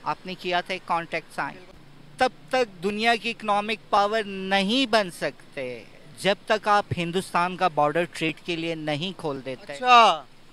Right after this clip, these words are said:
Speaker 1: चाबहार, वहाँ कम से कम आपको अपनी ये statement देने से पहले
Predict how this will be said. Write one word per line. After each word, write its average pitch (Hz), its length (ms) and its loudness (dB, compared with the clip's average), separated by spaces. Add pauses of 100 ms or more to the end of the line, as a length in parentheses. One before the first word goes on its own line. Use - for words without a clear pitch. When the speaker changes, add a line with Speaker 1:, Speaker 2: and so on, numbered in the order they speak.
(1080)
Speaker 1:
चाबहार, 208 1000 6 (1400)
वहाँ 190 440 4 (180)
कम 202 220 4
से 226 140 -6
कम 208 200 4
आपको 180 320 4
अपनी 208 240 0
ये 196 200 4
statement 185 640 -2
देने 175 260 -4
से 202 140 -4
पहले 151 480 0